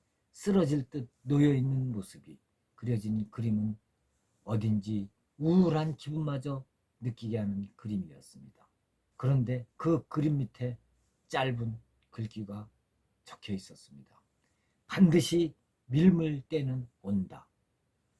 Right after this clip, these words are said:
바로 그날 나는 바다로 나갈 것이다." 그림과 글에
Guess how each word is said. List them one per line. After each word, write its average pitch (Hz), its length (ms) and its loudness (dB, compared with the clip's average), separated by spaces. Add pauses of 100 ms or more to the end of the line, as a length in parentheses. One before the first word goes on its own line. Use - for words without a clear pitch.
(460)
바로 101 260 -4
그날 95 320 -10 (640)
나는 143 340 2
바다로 151 580 2
나갈 147 320 2
것이다." - 440 -12 (1600)
그림과 110 500 -2 (600)
글에 117 440 -2